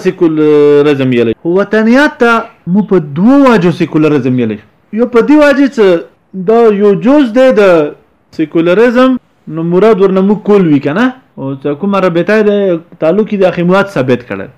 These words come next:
او بل په دې وجې چې سیکولرزم چې کومو شیونو ته شامل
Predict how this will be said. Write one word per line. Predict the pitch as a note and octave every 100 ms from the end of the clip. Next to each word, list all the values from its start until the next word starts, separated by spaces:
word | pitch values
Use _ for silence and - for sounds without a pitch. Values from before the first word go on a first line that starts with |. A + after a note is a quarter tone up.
| _ _
او | D3+ D#3+ E3+
بل | C4 C4+ A3+
په | G3
دې | C4 B3+
وجې | A#3 G3 A3+ B2 A#2+ _ _ _ _ -
چې | D#3 -
سیکولرزم | F3 F#3+ G3 A3 C4 A#3 B3 A#3 _ _
چې | F3+ -
کومو | C4+ B3+ F#3+
شیونو | A#3+ B3+ A#3+ G3
ته | F3 E3+
شامل | D#3+ G3+ A#3+